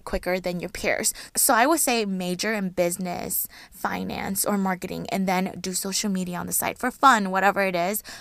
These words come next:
but actually kind of take it serious. I was doing school full time, and also I was doing YouTube seriously as a passion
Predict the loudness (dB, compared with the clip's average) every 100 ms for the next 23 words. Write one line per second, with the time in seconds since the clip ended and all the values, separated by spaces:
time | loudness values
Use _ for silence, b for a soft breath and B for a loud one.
0 | B 4 6 4 0 -2 0 0 -2 -4
1 | -2 -2 -2 -4 -2 -4 -4 -8 -8 -4
2 | -4 -2 0 2 2 0 2 2 2 0
3 | 0 0 0 0 -2 0 0 0 0 0
4 | -2 -2 -4 -4 -4 -6 b b b -8
5 | -4 -4 -2 -2 0 -2 -6 -6 -8 -8
6 | b b b -2 0 0 -2 -6 -8 -8
7 | -4 -2 -2 -4 -4 -4 -2 -4 -6